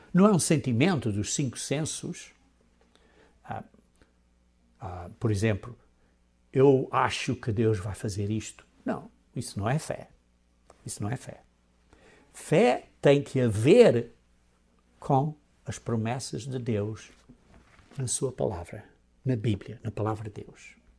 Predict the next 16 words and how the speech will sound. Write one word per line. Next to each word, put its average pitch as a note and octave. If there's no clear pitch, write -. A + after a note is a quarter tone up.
A -
sua A3
palavra F#3
é B2
certa. -
É C#3
uma A2+
promessa. A2+
Se -
Deus D3+
prometeu C3+
na B2+
Bíblia, A2
se G#2+
Ele G#3
prometeu, -